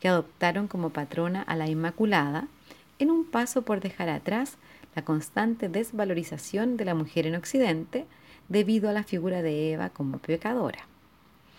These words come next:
Entre sus defensores está el franciscano Duns Scoto, quien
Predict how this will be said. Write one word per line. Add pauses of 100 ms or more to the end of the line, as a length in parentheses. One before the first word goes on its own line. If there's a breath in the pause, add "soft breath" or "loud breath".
(360 loud breath)
Entre
sus
defensores
está
el
franciscano
Duns (120)
Scoto, (800 loud breath)
quien